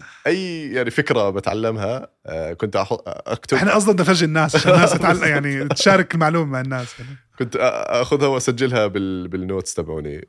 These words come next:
Speaker 1: أو أخذ سكرين شوت عنها، أو، آه،
Speaker 2: فعادي تكون
Speaker 1: أكتبها
Speaker 2: كنت،
Speaker 1: على
Speaker 2: ممكن تاخذ
Speaker 1: الخصم.
Speaker 2: مثلا هيك رؤوس أقلام، بعدين
Speaker 1: آه،
Speaker 2: تروح على البيت.
Speaker 1: ملاحظات يعني منه أنا عمري خمستاشر سنة يمكن، فهلا
Speaker 2: هذا يا جماعة اللي بيعملها ما يفكر حاله بيعمل شيء غلط.
Speaker 1: <laughs>
Speaker 2: <laughs> أنت ما عم بتغش، يعني بالعكس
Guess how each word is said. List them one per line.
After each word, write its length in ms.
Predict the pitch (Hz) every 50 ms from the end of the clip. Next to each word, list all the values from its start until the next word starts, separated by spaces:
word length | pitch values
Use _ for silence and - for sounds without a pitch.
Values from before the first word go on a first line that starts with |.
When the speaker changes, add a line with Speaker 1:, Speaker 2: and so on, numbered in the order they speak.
| _ -
Speaker 1:
أو 200 | 80 82 78 -
أخذ 260 | - 107 104 - 98
سكرين 320 | - - - - 101 98 87
شوت 220 | - 87 - -
عنها، 380 | 78 87 85 82 80 80 80 78
أو، 420 | - - 76 76 73 71 73 - _ _ _ _ - -
آه، 80 | 76
Speaker 2:
فعادي 340 | - 139 160 196 220 202 175
تكون 160 | - - 202
Speaker 1:
أكتبها 160 | - - 92
Speaker 2:
كنت، 40 | 87
Speaker 1:
على 100 | - 185
Speaker 2:
ممكن 140 | 190 - 190
تاخذ 100 | - 208
Speaker 1:
الخصم. 200 | 185 - 202 -
Speaker 2:
مثلا 360 | 180 - - 175 165 156 143 - - - - _ _ _ _ -
هيك 360 | - 185 - - 165 147 147 - - -
رؤوس 320 | 147 147 147 175 165 -
أقلام، 420 | 165 160 - 175 175 180 208 240 240
بعدين 180 | 220 165 170
Speaker 1:
آه، 40 | 170
Speaker 2:
تروح 140 | - 202 196
على 80 | 175 -
البيت. 80 | 139
Speaker 1:
ملاحظات 500 | 143 151 156 147 170 175 208 202 - - 165
يعني 140 | 147 151
منه 340 | 143 139 139 139 143 139 143
أنا 80 | 151 151
عمري 260 | 139 143 143 143 127
خمستاشر 420 | - 131 120 - - 127 - 120
سنة 220 | 113 - 127 117 98
يمكن، 180 | 87 82 -
فهلا 320 | - - 82 90 87 - 95
Speaker 2:
هذا 140 | - 214 202
يا 40 |
جماعة 240 | 185 175 185 202 190
اللي 80 | 175 156
بيعملها 300 | 160 156 180 190 190 170
ما 100 | 170 185
يفكر 280 | 202 - 254 - 269
حاله 140 | - 262 240
بيعمل 240 | 226 214 214 220 202
شيء 80 | 180 247
غلط. 320 | 220 226 226 214 202 208 320 - 320 330 - - 285 - - 285
Speaker 1:
<laughs> 560 | 285 - - 262 269 - - - - - -
Speaker 2:
<laughs> 440 | - - 262 - - 302 302 254 240
أنت 140 | 226 - 233
ما 120 | 220 247
عم 140 | 254 262 247
بتغش، 460 | 247 226 226 240 226 226 - - -
يعني 240 | 175 175 180 196 202
بالعكس 340 | 196 196 208 269 220 277